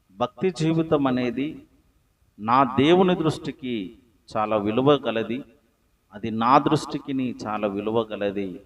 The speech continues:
అని నీవు ముందు గ్రహించాల్సిన అవసరత ఉంది. ప్రియమైన వారలారా, చదవబడిన లేఖన భాగములో మనము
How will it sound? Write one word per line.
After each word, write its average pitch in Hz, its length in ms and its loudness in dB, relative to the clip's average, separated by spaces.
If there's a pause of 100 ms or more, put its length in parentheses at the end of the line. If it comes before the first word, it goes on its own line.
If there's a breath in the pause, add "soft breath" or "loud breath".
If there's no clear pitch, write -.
అని 110 160 -10
నీవు 92 460 -6 (200)
ముందు 110 300 -10
గ్రహించాల్సిన 101 760 -10
అవసరత 95 420 -14
ఉంది. 90 320 -16 (1400)
ప్రియమైన 127 320 0
వారలారా, 110 640 0 (2000)
చదవబడిన 170 800 6
లేఖన 160 460 4
భాగములో 123 840 2
మనము 104 600 -2